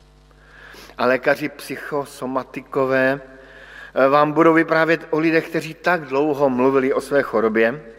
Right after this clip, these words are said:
až si tu chorobu přivolali. Zapletli jste do pastí vlastních slov, vlastních stvořitelských slov a stvořili v sobě nemoc.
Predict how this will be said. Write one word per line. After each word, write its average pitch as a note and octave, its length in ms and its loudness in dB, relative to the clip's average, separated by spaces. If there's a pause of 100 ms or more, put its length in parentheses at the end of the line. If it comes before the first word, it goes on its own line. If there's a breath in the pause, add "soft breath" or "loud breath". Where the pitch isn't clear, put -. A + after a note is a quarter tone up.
(1200 soft breath)
až - 180 -14
si B2 120 -14
tu A2+ 120 -16
chorobu A#2+ 380 -4
přivolali. G#2+ 680 -4 (1400 soft breath)
Zapletli A2+ 500 -4
jste A#2 340 -2
do A2+ 160 -4
pastí - 680 -12
vlastních G#2+ 540 -8
slov, - 440 -8 (600 soft breath)
vlastních G#2 600 -10
stvořitelských G#2+ 880 -12
slov F2+ 300 -12 (1200 soft breath)
a - 80 -16
stvořili A2 680 -6 (520 loud breath)
v - 60 -20
sobě G#2 320 -6
nemoc. G2 600 -12